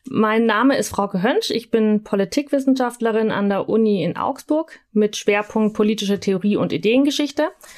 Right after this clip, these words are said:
Studiert habe ich in München noch auf Magister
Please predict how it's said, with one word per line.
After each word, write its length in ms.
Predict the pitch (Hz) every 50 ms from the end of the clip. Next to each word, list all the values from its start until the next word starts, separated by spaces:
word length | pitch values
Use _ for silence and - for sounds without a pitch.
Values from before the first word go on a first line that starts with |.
| - - - - - _ _ _ _ _ _ _ _
Studiert 580 | - - - 226 196 - 254 302 320 311 277
habe 160 | 262 254 240
ich 140 | 254 254 -
in 340 | - 220 226 226 226 214 208
München 440 | 214 233 254 311 330 - 339 339 359 392 427 415 - -
noch 200 | 233 240 233 -
auf 220 | - 226 214 -
Magister 540 | 220 202 202 - 254 269 262 - - 311